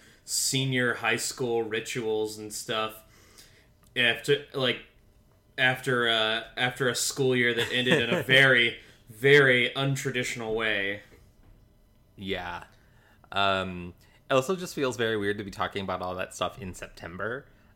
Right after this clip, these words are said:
Speaker 2: Um,
Speaker 1: Yeah.
Speaker 2: uh, but, uh, unfortunately, we have not,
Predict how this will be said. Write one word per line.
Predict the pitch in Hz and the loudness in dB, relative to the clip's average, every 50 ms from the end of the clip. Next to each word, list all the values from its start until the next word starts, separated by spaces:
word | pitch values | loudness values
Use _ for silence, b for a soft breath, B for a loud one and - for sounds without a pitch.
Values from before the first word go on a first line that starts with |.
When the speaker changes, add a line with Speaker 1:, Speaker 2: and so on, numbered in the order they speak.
| b - | b -8
Speaker 2:
Um, | - 160 160 165 143 120 - 156 139 117 - 143 127 - - - - - - - - - - B B B B B B B B B B B B | -6 -2 -2 0 0 0 0 0 -2 -2 -4 -8 -12 -12 -18 -20 -20 -20 -20 -20 -20 -20 -20 B B B B B B B B B B B B
Speaker 1:
Yeah. | 143 147 143 135 131 107 101 | 6 6 8 8 6 4 2
Speaker 2:
uh, | 98 98 98 92 92 92 92 - - _ _ _ _ - - _ - - - - - _ - | 2 2 2 0 0 -2 -6 -12 -18 _ _ _ _ -20 -20 _ -20 -20 -20 -20 -20 _ -14
but, | 113 101 101 98 92 92 - | -10 -4 -2 0 0 0 -2
uh, | - 98 90 90 90 - - | -2 -2 -2 -2 -2 -2 -4
unfortunately, | 107 101 - 147 151 147 - 143 135 117 - 107 104 98 95 92 95 - - - - | -6 -2 0 0 0 0 -2 -8 -8 -6 -4 -2 0 0 2 2 0 -2 -4 -6 -10
we | 95 104 101 98 98 98 101 | -6 -6 -4 -2 -2 -2 -4
have | 98 - 117 104 95 98 92 95 | -4 -2 0 0 0 0 -2 -4
not, | 104 104 110 110 107 117 117 | -2 0 2 2 2 0 -2